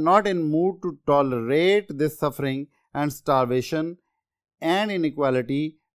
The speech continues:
when they see that the burden is not equally shared। Others profit while they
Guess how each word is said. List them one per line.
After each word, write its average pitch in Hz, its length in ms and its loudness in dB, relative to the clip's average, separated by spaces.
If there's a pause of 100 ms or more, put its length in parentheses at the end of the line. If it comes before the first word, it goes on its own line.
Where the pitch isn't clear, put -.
when 156 340 -2
they 170 160 -2
see 160 580 -8 (280)
that 143 260 4
the 151 160 0 (140)
burden 185 340 2
is 147 260 -4
not 160 300 0
equally 147 680 -6
shared। 120 600 0 (560)
Others 214 560 2 (160)
profit 160 460 -2 (100)
while 151 400 2
they 156 260 -2